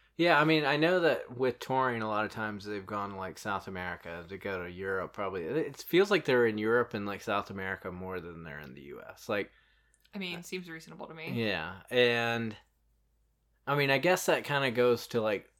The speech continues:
Speaker 1: the politics of it. I, I'm not sure. It, it seems to be that that type of sound, like, even if we're including Pennywise, which I know we'll bring up since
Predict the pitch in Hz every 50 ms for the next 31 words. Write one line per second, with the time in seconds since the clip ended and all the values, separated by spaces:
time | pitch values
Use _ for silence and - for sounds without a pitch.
0 | _ _ _ _ _ _ _ - - - - - 107 131 165 170 165 - 185 185
1 | 185 - - 185 185 185 190 170 147 151 143 143 123 147 151 156 151 143 123 -
2 | - 151 143 139 139 139 - - 160 165 147 139 160 - - - 196 208 202 -
3 | - - 139 139 131 127 123 117 107 107 107 107 101 98 95 - - _ _ _
4 | _ _ _ _ _ _ _ - 147 151 156 - - 139 139 135 - 117 - -
5 | - 107 92 85 80 85 87 98 107 - - 120 123 120 110 - - 120 107 101
6 | 98 92 - - 107 98 92 90 87 80 - 101 95 90 87 78 80 85 87 -
7 | 101 95 - - 95 87 92 92 90 85 82 82 - 87 85 87 87 90 92 82
8 | - - - - 95 85 85 - - - -